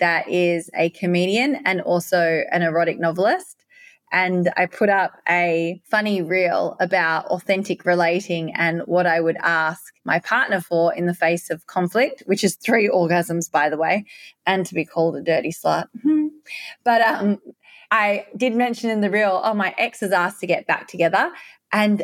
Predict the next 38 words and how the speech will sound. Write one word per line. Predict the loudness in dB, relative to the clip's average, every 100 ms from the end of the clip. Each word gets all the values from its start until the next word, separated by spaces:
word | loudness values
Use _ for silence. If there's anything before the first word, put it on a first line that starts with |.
| 0
a | -2
few | -2 -4 2 4 2
of | 0
you | -2 -2 -2 -4 _ _ _ -8
privately | 0 2 2 0 -2 -2
messaged | -2 -2 -4 -8
me | 0 0 2
your | 2 0
thoughts, | -2 0 2 4 2 -2 -2
which | -2 0
I | -2
found | 0 2 2 0 -4 -6
really | -2 0 2 0
beautiful | -2 -4 -4 -2 -2
because | 0 0 0
you | -2
wrote | 2 2 2
it | -2 -4
so | 0 2 2 -2 -10 -20 _ _ -4
passionately | -2 -2 0 0 2 0 0
and | 0 0 0
lovingly. | 0 0 -2 0 -2 -4 -12 -20 -20 _ -2
And | -2 -2 -4
some | 0 2
of | 2
the | 0
things | 0 0 0 -2
that | -2
you | -2 0
all | 0
reflected | 0 0 -2 -2 -4
back | 0 -2
to | -2 -2
me | 0
when | 2 2
I | 0
said, | 0 0
"Hey, | 2 0 -2